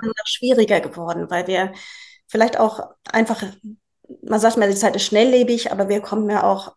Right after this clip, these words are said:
wahnsinnig viele Informationen, die täglich auf uns einprasseln.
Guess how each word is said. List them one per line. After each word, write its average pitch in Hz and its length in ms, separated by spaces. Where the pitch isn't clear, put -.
wahnsinnig 220 500
viele 247 320
Informationen, 202 880
die 175 120
täglich 196 320
auf 185 100
uns 180 120
einprasseln. 190 720